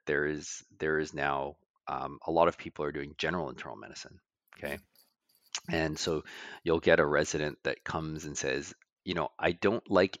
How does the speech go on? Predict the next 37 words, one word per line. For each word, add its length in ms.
any 240
one 300
thing 320
more 260
than 200
anything 340
else," 540
right? 260
"I 80
kinda 220
love 320
all 320
aspects 500
of 80
internal 320
medicine." 440
And 100
you're 120
like, 200
"Well, 120
that's 180
great. 280
You 140
could 180
be 120
a 60
general 360
internist," 640
right? 340
And, 300
um, 400
and 180
it, 80
a 100
general 320
internal 240
medicine 600